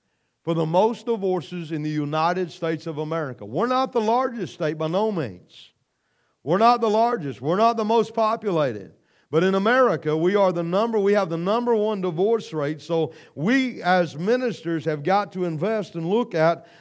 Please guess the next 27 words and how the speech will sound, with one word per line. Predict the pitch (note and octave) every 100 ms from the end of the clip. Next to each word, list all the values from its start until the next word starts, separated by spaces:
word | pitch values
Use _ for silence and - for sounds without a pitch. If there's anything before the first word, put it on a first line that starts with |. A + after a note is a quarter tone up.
| _
the | D#3+
marriage. | G3 A#3+ A#3 C3 - - - _ _ _
The | F#3
marriage | A3 B3+ A#3+ F#3 -
covenant | B3+ B3+ B3 B3
has | F#3 A3+ E3+
been | A3+ A3+
polluted | - G#3+ A#3 B3+ D4 A#3 B2+
by | F3 F#3
society | - G3 - A3+ A3 G3 B2 F#2 - _ - -
and | E3
as | G#3 G#3+ G3
a | E3
whole | A3+ B3 A#3+ F#3+
has | G3+ C#3
been | G3+ F#3+
forgotten | - G3 D#3+ F#3 A#3 G#3 D3 C#3+ C3+ - - -
that | G3+
marriage | F3+ A3 D4 D#4+ D#4+ D4+ G#3 G#3+
is | F#3
not, | G3 B3 C4 A#3+ B3
doesn't | B3+ G#3+ A3+
just | G#3+ F#3+
happen | G#3+ A#3+ B3 A#3+ A#3+
because | G#3 G#3 G#3 D#3
you | A3+
see | - C4 C4 A#3+